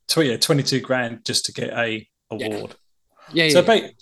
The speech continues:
Speaker 1: so basically, this is, this is companies where their H R or their, their press department,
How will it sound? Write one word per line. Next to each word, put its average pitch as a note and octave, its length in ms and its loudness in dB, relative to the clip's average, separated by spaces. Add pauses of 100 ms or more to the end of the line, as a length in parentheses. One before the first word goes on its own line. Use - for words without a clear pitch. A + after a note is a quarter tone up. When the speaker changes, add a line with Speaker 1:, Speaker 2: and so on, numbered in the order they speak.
(360)
Speaker 1:
so - 120 2
basically, E3+ 440 2
this D#3+ 280 -2
is, C#3+ 140 -4
this F3 240 0
is D#3+ 120 -2
companies C#3 600 -4
where C3 300 0
their B2+ 340 0
H C#3+ 300 0
R B2+ 400 4 (420)
or A#2 160 -6
their, A#2 220 -4
their A#2+ 220 -6
press - 320 0
department, A#2+ 760 -4